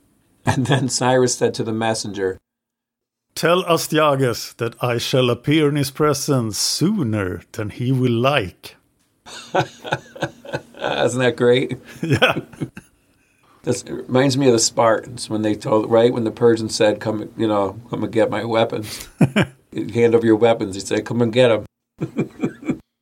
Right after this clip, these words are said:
Speaker 1: So then, yeah, so As-, so then Herodotus says, "Astyages prepared for war," and I quote,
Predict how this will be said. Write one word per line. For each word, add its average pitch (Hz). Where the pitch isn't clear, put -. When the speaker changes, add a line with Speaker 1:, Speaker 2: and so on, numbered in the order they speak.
Speaker 1:
So 127
then, 123
yeah, 135
so 123
As-, 139
so 127
then 120
Herodotus 123
says, 127
"Astyages 127
prepared 123
for 156
war," 139
and 117
I 113
quote, 123